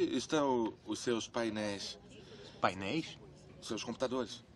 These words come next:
Speaker 2: Não, não precisamos de computadores aqui. Nós negociamos fora do pregão.
Speaker 1: Fora do
Speaker 2: É,
Speaker 1: pregão?
Speaker 2: são ações tostão, empresas que não conseguem entrar no Nasdaq, não tem capital. Nós negociamos as ações deles aqui.
Speaker 1: Ações tostão?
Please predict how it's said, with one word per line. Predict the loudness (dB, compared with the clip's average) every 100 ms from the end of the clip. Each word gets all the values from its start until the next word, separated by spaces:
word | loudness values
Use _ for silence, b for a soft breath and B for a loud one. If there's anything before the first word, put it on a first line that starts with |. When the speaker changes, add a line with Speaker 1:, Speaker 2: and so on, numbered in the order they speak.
| 2
Speaker 2:
Não, | 4 6 4
não | 2
precisamos | -2 -2 0 0 0
de | -2
computadores | -4 -4 0 0 0 -2 -4
aqui. | -4 -6
Nós | -6
negociamos | -4 0 0 2 0 2
fora | 4 4
do | 2
pregão. | 0 2 0 2
Speaker 1:
Fora | 2
do | 2
Speaker 2:
É, | 0
Speaker 1:
pregão? | 0 0 0
Speaker 2:
são | 4 4
ações | 4 0
tostão, | 0 -2 -2 -6
empresas | -6 -4 -2 -2
que | 0
não | 0 2
conseguem | 2 2 2 2
entrar | 0 0 0
no | 0
Nasdaq, | -2 -2 0 0 0 -4
não | -6
tem | -6
capital. | -4 -4 -4 2 4 6 6 2 B B
Nós | 0 2
negociamos | 2 0 0 0 2
as | 2
ações | 0 0 -2
deles | -2 -2 -4
aqui. | -6 -6 -4
Speaker 1:
Ações | -2 0 -2
tostão? | -2 -4 -2 -6